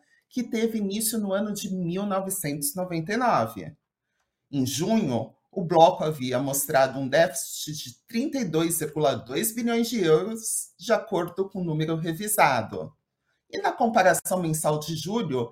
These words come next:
as exportações do bloco caíram um vírgula sete por cento,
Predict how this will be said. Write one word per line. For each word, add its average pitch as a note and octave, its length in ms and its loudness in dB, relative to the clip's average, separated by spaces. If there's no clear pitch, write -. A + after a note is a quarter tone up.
as D#3 180 2
exportações D#3+ 840 -2
do C#3 100 -6
bloco F3+ 400 4
caíram C#3 500 2
um C#4+ 180 -2
vírgula A#3+ 460 4
sete - 460 0
por B3 120 -4
cento, C4 600 -2